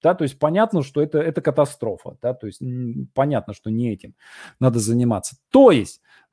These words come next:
м, второй и третий случай, вы делаете не то, что нужно, попробуйте что-то еще. Только одна ситуация, э, показывает на соответствие вашей работы вашей глубинному, вашему глубинному драйв-, драйву.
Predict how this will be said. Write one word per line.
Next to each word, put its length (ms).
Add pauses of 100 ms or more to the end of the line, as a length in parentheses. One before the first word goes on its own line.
м, 220
второй 380
и 40
третий 320
случай, 380
вы 520
делаете 600
не 220
то, 220
что 220
нужно, 320
попробуйте 540
что-то 340
еще. 400 (680)
Только 460 (100)
одна 640
ситуация, 920 (180)
э, 500
показывает 600
на 140
соответствие 580
вашей 300
работы 360
вашей 320
глубинному, 520
вашему 340
глубинному 440
драйв-, 320
драйву. 340